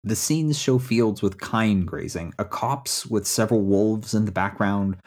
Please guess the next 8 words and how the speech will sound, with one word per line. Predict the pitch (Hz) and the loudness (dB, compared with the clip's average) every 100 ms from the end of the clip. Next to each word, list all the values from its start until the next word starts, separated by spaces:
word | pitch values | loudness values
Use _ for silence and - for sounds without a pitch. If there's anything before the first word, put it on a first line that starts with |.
| - - - | -20 -12 -2
workers | 107 - 117 117 113 | 0 2 2 2 2
of | 95 | 2
various | 95 101 98 - | 4 4 2 0
races | 90 95 98 98 92 | -2 0 0 0 -2
and | 92 92 | -4 -4
strange | - - 98 104 104 101 - | -4 0 2 2 2 -2 -4
human-animal | - 104 104 95 92 95 90 | 0 2 2 2 2 2 0
mixtures, | 90 92 - 98 95 92 | -2 -4 -4 -2 0 -2